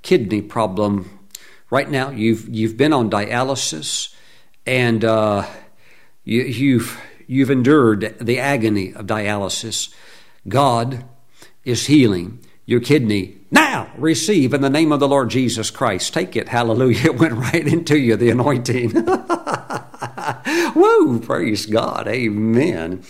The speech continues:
Hallelujah. Now the Lord shows me also, um, the person that has been healed of the, um, the kidney problem. Uh, you're gonna be able to pray the prayer of healing for others.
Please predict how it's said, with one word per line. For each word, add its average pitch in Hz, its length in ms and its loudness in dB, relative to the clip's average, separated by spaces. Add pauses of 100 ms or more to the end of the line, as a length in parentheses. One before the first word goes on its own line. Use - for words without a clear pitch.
(320)
Hallelujah. 123 540 2
Now 139 140 0
the 127 100 -2
Lord 139 200 0
shows 123 300 -2
me 117 120 0
also, 98 540 -2 (360)
um, 107 520 0 (640)
the 107 120 -2
person 127 480 0
that 107 160 -4
has 104 120 -6
been 107 200 -2
healed 101 600 -2 (380)
of 107 580 0
the, 110 240 0
um, 101 340 -2
the 104 100 -6
kidney 113 400 -4
problem. 95 640 -8 (1120)
Uh, 110 160 -6 (320)
you're 131 220 -2
gonna 127 180 2
be 120 200 -2
able 107 200 -4
to 120 60 -4
pray 104 420 -2
the 107 180 -8
prayer 110 420 -2
of 101 340 -10
healing 110 360 0
for 107 200 -8
others. 98 500 -4